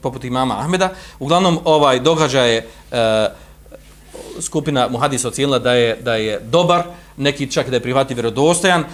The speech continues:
Uglavnom, ono što se desilo, e, ispravno da je, da je prihvatljivo, da je tako se desilo,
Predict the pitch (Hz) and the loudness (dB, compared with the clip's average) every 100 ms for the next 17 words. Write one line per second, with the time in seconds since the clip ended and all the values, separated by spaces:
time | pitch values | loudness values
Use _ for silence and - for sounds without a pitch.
0 | - 135 151 180 170 170 143 139 143 180 | -14 -2 2 4 2 2 0 -4 0 2
1 | - 180 180 - - - - 123 117 - | 2 2 0 -4 -20 -10 -2 0 0 0
2 | 147 147 139 135 127 131 127 127 147 165 | 0 0 2 2 2 2 0 0 0 2
3 | 170 135 151 156 160 151 139 139 107 | 0 2 0 0 0 2 2 2 0